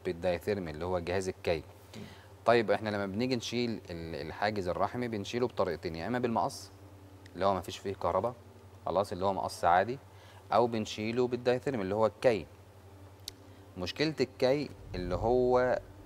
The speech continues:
Speaker 1: بي-، بيموت الأنسجة اللي موجودة في المكان ده، فبيقعد فترة لحد ما بيحصل regeneration للاندوميتريوم اللي بطانة الرحم اللي موجودة تبدأ تتكون، وعلى ما بندي فرصة لبطانة الرحم اللي موجودة في الأجزاء السليمة من الرحم اللي هي تبدأ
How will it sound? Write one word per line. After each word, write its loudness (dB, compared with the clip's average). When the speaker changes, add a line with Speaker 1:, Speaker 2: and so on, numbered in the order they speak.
Speaker 1:
بي-، -6
بيموت 0
الأنسجة -4
اللي 0
موجودة -2
في -8
المكان -6
ده، -10
فبيقعد 6
فترة 2
لحد 2
ما 0
بيحصل -2
regeneration -4
للاندوميتريوم -2
اللي -2
بطانة -2
الرحم 2
اللي -2
موجودة -2
تبدأ 0
تتكون، 2
وعلى 8
ما 0
بندي -2
فرصة 0
لبطانة 0
الرحم 2
اللي -4
موجودة -2
في -8
الأجزاء -2
السليمة -4
من -4
الرحم 0
اللي -2
هي -2
تبدأ -4